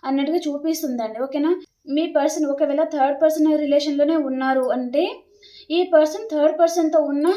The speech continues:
మిమ్మల్ని మిస్ అవుతున్నారు, ఓకేనా? మీ ఇద్దరి మధ్యలో క్యాస్ట్ డిఫరెంట్ ఉంది, లేదా ఈ పర్సన్ హైయర్ పొజిషన్‌లో ఉన్నారు కాబట్టే మిమ్మల్ని ఇగ్నోర్ చేసి ఉండొచ్చు. ప్రజెంట్ ఏంటంటే అవన్నీ తనకి కనిపించడం లేదనమాట.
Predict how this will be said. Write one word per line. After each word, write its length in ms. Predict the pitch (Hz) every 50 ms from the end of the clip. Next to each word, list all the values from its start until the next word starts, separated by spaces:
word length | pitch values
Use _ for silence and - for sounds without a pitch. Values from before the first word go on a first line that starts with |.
| 392 330
మిమ్మల్ని 400 | 285 294 294 285 302 302 330 320
మిస్ 300 | 294 277 277 - - 294
అవుతున్నారు, 500 | 262 262 - 240 233 226 220 208 208 - - _ _ _ _ _ _ _ _ _ _ -
ఓకేనా? 320 | 269 269 - 311 302 320 359 370 - - - - - - -
మీ 100 | 285 311
ఇద్దరి 300 | 349 277 - 349 349 330
మధ్యలో 320 | 320 320 262 269 311 349 359
క్యాస్ట్ 460 | - 349 285 262 277 294 294 - 370 277
డిఫరెంట్ 440 | 294 294 294 - 302 294 285 285
ఉంది, 300 | 269 247 254 247 254 254 254 247 - - - - - -
లేదా 200 | 294 294 285 302
ఈ 160 | 294 294 285
పర్సన్ 320 | 294 262 254 254 302 285 262
హైయర్ 280 | 247 262 269 285 277 -
పొజిషన్‌లో 400 | 269 269 262 - 285 262 262 262
ఉన్నారు 360 | 247 247 247 247 247 240 240 240
కాబట్టే 480 | 240 240 240 247 254 269 262 285 277
మిమ్మల్ని 360 | 269 262 262 254 254 247 240
ఇగ్నోర్ 300 | 233 247 262 269 269 269
చేసి 200 | 269 254 254 262
ఉండొచ్చు. 400 | 247 240 247 247 240 240 - 262 254 254 254 - - - - _ _ _ - -
ప్రజెంట్ 420 | 269 247 254 254 302 349 339 330 339
ఏంటంటే 380 | 302 294 277 294 285 294 349
అవన్నీ 360 | 359 320 277 269 311 320 349 339
తనకి 560 | 339 311 294 302 302 320 349 339 320 320 - 294
కనిపించడం 580 | 262 311 302 370 370 359 381 359 320 285 269
లేదనమాట. 500 | 247 254 277 277 277 247 240 233 226 226